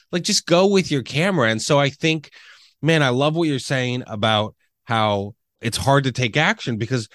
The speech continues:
part of it is just, like, you already have the stuff. You have the, you're listening to this probably on the only <laughs> device that you need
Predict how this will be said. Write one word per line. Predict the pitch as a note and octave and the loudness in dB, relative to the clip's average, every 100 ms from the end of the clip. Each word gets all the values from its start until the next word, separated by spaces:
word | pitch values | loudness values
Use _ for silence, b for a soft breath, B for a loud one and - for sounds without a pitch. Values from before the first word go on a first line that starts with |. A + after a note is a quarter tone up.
| b - | b -4
part | D#3 G#3+ B3+ | 2 4 4
of | |
it | G#3 | 2
is | E3+ | 2
just, | E3+ F#3 | 2 2
like, | F3 - | 0 0
you | C#3+ F3 | -2 -2
already | - G3 A3 G#3 | 2 2 2 0
have | D#3+ F#3+ F3 | -2 -2 -2
the | E3+ | -4
stuff. | - E3+ C3+ B2+ | 0 0 0 -2
You | D3+ | -2
have | D#3+ D#3 | -2 -4
the, | D#3 | -4
you're | C3 F3 | 0 2
listening | F#3 G#3+ G#3 G3 F3+ | 2 2 2 0 0
to | F#3+ | -2
this | D#3 C3+ - | 0 -2 -4
probably | - E3 E3+ E3 E3+ | -2 -2 0 -2 -4
on | D3+ D#3 E3+ | -2 -2 -2
the | E3 D#3+ - | -4 -6 -6
only | D3+ E3 E3+ D#3+ | -4 0 -2 0
<laughs> | D3+ | 0
device | C#3 D3 C#3+ - - | 0 -2 -2 -6 -2
that | A3+ F#3 | -2 -2
you | F3+ F#3+ | -4 -4
need | F#3+ F#3+ D3 C3 B2+ | -2 -2 -2 -2 -6